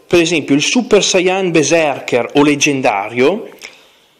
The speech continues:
potrebbe semplicemente fare la stessa identica cosa della trasformazione in Super Saiyan, però sfruttando, sfruttando non la rabbia ma la paura inconscia.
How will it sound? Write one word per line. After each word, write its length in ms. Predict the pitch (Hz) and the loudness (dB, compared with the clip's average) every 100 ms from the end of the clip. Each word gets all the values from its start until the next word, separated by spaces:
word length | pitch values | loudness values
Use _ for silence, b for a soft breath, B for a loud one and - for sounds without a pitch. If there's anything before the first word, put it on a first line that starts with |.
| B B B _ _ - | B B B _ _ 0
potrebbe 380 | 277 269 185 170 | 2 4 2 0
semplicemente 960 | 202 202 233 233 156 135 139 123 113 | -2 -2 -2 0 -2 -4 -2 -2 -2
fare 300 | - - 185 | -6 0 2
la 60 | 196 | 0
stessa 280 | - 277 220 | -2 0 0
identica 280 | 170 - 160 | -2 -2 0
cosa 400 | 170 170 143 135 | 2 2 2 -2
della 160 | 135 | -2
trasformazione 560 | 139 135 151 151 - 139 | -2 -2 0 0 0 -2
in 40 | |
Super 240 | - 151 156 | -2 -2 0
Saiyan, 480 | 190 139 117 151 | 0 0 -2 -6
però 300 | - 247 190 | 0 2 2
sfruttando, 1400 | - - - 262 277 - - 175 147 151 151 156 196 226 | -2 -8 -2 0 0 -2 0 0 -2 -6 0 2 2 0
sfruttando 1040 | - - 151 160 135 95 104 113 123 - B B B _ _ | -6 -4 -6 -2 -4 -4 -6 0 0 0 B B B _ _
non 340 | 175 214 226 151 | 0 2 2 2
la 100 | 170 | 2
rabbia 340 | 196 156 165 | 2 0 0
ma 80 | 156 | 2
la 120 | 147 | 0
paura 640 | - 165 226 131 104 98 - | 2 2 2 0 0 -4 -6
inconscia. 800 | - 135 - 190 120 - 104 208 | -6 -2 4 4 4 -2 -2 -4